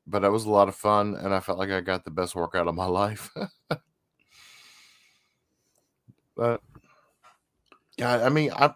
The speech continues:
I think every Xbox fan would, I mean, and now correct me if I'm wrong, 'cause I could be,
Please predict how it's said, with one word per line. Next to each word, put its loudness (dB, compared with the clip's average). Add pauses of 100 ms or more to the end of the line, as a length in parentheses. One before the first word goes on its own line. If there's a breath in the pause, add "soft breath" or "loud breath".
I 4
think -2
every 6
Xbox 4
fan -4 (1400)
would, 2 (420)
I -2
mean, 0
and -2 (140)
now 4
correct 2
me 4
if 0
I'm 2
wrong, 2
'cause -8
I -2
could -4
be, -2